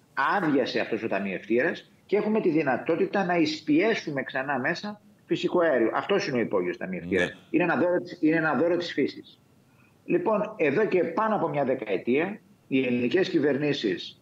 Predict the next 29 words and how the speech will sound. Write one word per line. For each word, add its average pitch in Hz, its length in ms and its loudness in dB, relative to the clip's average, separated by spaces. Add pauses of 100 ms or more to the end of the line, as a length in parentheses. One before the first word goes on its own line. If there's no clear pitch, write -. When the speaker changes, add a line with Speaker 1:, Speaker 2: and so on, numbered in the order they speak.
Speaker 1:
δεν 135 180 2
έκαναν 131 380 0
απολύτως 139 540 0
τίποτε. - 460 -2
Το 156 100 0
δώσανε 151 480 0
από 123 160 -2
ένα 143 120 -2
σημείο 135 240 -6
και 135 120 0
μετά 123 240 0
στο 123 160 -2
ταϊπέδ, 98 460 -2 (380)
το 160 100 0
οποίο, 202 260 2
να 175 120 0
φανταστείτε, 135 760 -2 (280)
ότι - 240 0
ακόμα 156 500 0 (120)
είναι, 151 380 2
έχει 160 280 0
την 135 180 -2
όλη 156 240 2
επένδυση 120 760 -2 (180)
σε - 160 -2
φάση 156 340 0
διαγωνισμού 117 800 0 (200)
και 170 120 0
διαβούλευσης. 147 800 0